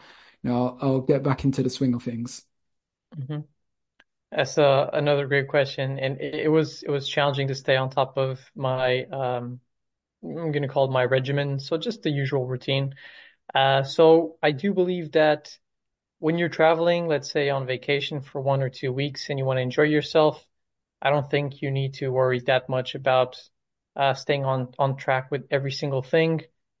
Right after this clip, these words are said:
Speaker 2: But in this case, this was kind of a, I'm not gonna call it long trip, but, like, medium, uh, like, seven weeks. Um, basically, I know that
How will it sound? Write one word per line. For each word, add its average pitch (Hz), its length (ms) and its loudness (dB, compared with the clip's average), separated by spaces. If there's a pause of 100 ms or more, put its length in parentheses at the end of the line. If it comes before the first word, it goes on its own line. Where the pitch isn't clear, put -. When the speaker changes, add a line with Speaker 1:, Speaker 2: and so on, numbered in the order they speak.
(140)
Speaker 2:
But 147 260 4
in 143 120 0
this 143 200 0
case, 143 300 2
this - 240 -8
was 139 160 -6
kind 139 240 0
of 135 160 2
a, 131 360 4 (720)
I'm 196 220 -2
not 185 140 4
gonna 165 160 2
call 156 200 0
it 147 120 -6
long 135 500 0 (260)
trip, 151 420 -2
but, 135 200 0
like, 135 340 -4 (400)
medium, 156 500 -2 (460)
uh, 135 80 -2
like, 139 200 0
seven 143 320 0
weeks. 143 420 -4 (600)
Um, 139 680 4
basically, 165 800 2
I 151 200 2
know 151 240 4
that 139 440 0